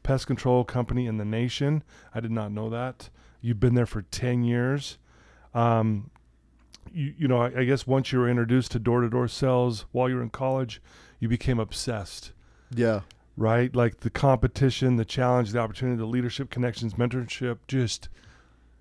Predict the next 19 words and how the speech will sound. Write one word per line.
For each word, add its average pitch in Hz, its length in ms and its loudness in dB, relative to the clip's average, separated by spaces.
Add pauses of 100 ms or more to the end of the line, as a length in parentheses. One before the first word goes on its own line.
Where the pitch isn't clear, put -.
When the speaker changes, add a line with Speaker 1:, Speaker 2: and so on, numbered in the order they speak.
(320)
Speaker 2:
Yeah. 120 120 2
Speaker 1:
I - 20 6
mean, 131 180 6
opened 127 320 4
up 123 140 0
your 117 140 2
eyes 117 300 2
to 120 120 -4
a 110 80 0
world 117 340 0
that 117 80 -6
you 113 100 -4
didn't 113 200 -6
really 110 300 -4 (120)
realize 110 380 -4
was 98 140 -8
out 110 220 -8
there. 110 160 -8
Speaker 2:
Yeah, 131 200 4